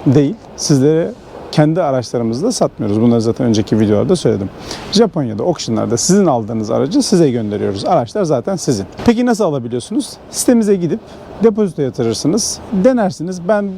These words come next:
bu araca maksimum on bin euro veriyorum." dersiniz. Maksimum teklifinizi yazmanız gerekiyor. Yavaş yavaş arttırma diye bir şey yok.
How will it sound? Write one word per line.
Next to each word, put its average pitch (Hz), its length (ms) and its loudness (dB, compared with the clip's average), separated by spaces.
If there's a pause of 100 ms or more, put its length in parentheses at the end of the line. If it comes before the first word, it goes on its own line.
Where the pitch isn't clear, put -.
(100)
bu 208 100 4
araca 156 420 0
maksimum 190 600 -2
on 202 260 0
bin 196 140 2
euro 185 240 4
veriyorum." 123 580 0
dersiniz. 143 420 0
Maksimum 175 480 0
teklifinizi 165 580 0
yazmanız 123 480 0
gerekiyor. 110 360 0
Yavaş 151 340 2
yavaş 147 200 -4
arttırma 143 480 0
diye 135 120 2
bir 127 40 -4
şey 110 160 -2
yok. 98 60 -6